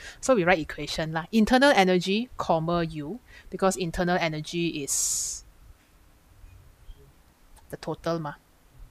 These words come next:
So internal energy U is equal to K E plus P E. But for ideal gas, there's no bonds, so P E is zero for ideal gas.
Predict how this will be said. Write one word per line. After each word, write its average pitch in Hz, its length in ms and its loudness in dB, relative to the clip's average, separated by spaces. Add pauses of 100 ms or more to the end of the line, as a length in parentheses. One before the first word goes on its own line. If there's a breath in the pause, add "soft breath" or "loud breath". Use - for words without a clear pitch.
(140)
So 160 180 -8
internal 170 300 -4
energy 160 380 -6 (240)
U 190 220 -8 (580 loud breath)
is 175 160 -2
equal 180 340 -2 (140)
to 180 260 -6 (480)
K 185 220 -2
E 202 440 -2
plus - 300 -4
P - 220 -14
E. 143 160 -14 (1500 loud breath)
But 185 260 6 (180)
for 175 320 4
ideal 180 360 2
gas, - 680 2 (720)
there's 170 240 0
no 196 180 6
bonds, 175 720 -2 (320)
so 190 220 2
P 185 340 -2
E 196 300 0
is 160 80 -10
zero 135 400 -10 (2000)
for 170 240 2
ideal 160 280 -4
gas. - 360 -10